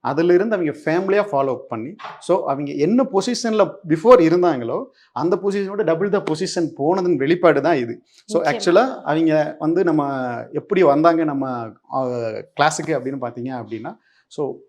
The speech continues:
Speaker 1: குருஜியை தெரியும் உங்களுக்கு. ஆ, பிரணவ வாஸ்து கிளாஸஸ் கண்டக்ட் பண்ணுவாங்க. So,
Speaker 2: கண்டிப்பா.
Speaker 1: குருஜியினுடைய அப்பாயின்மெண்ட்ஸ் எல்லாம் sometimes ஹோல்டில் இருந்தபோது, "மேடம், டைரக்டா குருஜியை பார்க்கறதுக்கு வேற ஆப்ஷனே கிடையாது" அப்படின்னு பிரணவ வாஸ்து கிளாஸுக்கே வந்துட்டாங்க டைரக்டா. So, மேடம் ஃபர்ஸ்ட் வந்தாங்க.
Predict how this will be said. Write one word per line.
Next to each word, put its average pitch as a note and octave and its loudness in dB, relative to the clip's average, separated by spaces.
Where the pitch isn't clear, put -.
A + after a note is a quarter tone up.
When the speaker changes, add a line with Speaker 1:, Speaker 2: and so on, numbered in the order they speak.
Speaker 1:
குருஜியை E3+ 2
தெரியும் D#3 2
உங்களுக்கு. B2 -6
ஆ, A#2 -8
பிரணவ D3+ 2
வாஸ்து C#3+ -6
கிளாஸஸ் C3+ -6
கண்டக்ட் C3 -6
பண்ணுவாங்க. A2 -10
So, A#2+ -8
Speaker 2:
கண்டிப்பா. C3+ -6
Speaker 1:
குருஜியினுடைய D#3 2
அப்பாயின்மெண்ட்ஸ் D3+ 0
எல்லாம் D3+ 0
sometimes C#3 -6
ஹோல்டில் F3+ 6
இருந்தபோது, D3+ -2
"மேடம், D3 -2
டைரக்டா D3+ 0
குருஜியை D#3 -2
பார்க்கறதுக்கு D3+ -6
வேற C#3 -2
ஆப்ஷனே D#3+ -4
கிடையாது" C#3+ -2
அப்படின்னு C#3 -2
பிரணவ F3+ 0
வாஸ்து F3 -2
கிளாஸுக்கே D3 0
வந்துட்டாங்க B2+ -6
டைரக்டா. A2+ -10
So, D3 -6
மேடம் F3 2
ஃபர்ஸ்ட் D3+ -4
வந்தாங்க. D3+ 0